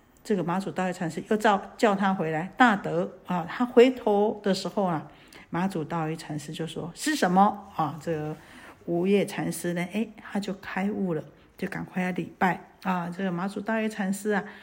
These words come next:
就说，“这顿汉礼拜做什么？”大家悟了没有啊？啊，他要问的时候，问祖师西来意的时候啊，这马祖道一禅师跟他说啊，“你的心呢，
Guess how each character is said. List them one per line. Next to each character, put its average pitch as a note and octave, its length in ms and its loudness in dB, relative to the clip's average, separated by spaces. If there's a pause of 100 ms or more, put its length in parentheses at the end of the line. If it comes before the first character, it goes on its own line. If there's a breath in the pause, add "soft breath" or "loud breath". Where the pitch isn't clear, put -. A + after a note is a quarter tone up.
(160 loud breath)
就 G#3 140 -2
说 G#3 180 4
，“这 B3+ 160 4
顿 B3+ 380 4
汉 G3+ 420 2
礼 F3 140 -2
拜 G3+ 240 0
做 G3 260 -2
什 - 180 -6
么？” D3+ 300 -6 (140)
大 F3 140 -6
家 F3 260 -8 (460 loud breath)
悟 B3+ 160 2
了 G#3 100 0
没 F3 240 -4
有 G3+ 120 -2
啊？ E3+ 360 -10
啊， F3 320 -4 (320 loud breath)
他 G3+ 160 -2
要 G3 220 0
问 B3+ 240 2
的 F3 160 -2
时 E3+ 160 -8
候， F3 160 -4
问 F#3+ 300 -2
祖 E3 280 -8
师 G3 420 -2
西 G3 260 -4
来 F3+ 200 -2
意 G3+ 180 -4
的 F#3 160 0
时 F3 140 -8
候 G3+ 200 -2
啊， F#3+ 440 -2
这 F#3 140 -4
马 F3 200 -4
祖 F#3 160 -6
道 F3+ 240 -4
一 F3+ 80 -4
禅 E3+ 240 -6
师 E3+ 160 -6
跟 F3 200 -4
他 F#3 160 -2
说 E3+ 280 -4
啊 E3+ 220 -2
，“你 F3 140 -6
的 G3+ 120 0
心 C#4 400 2
呢， B3 380 4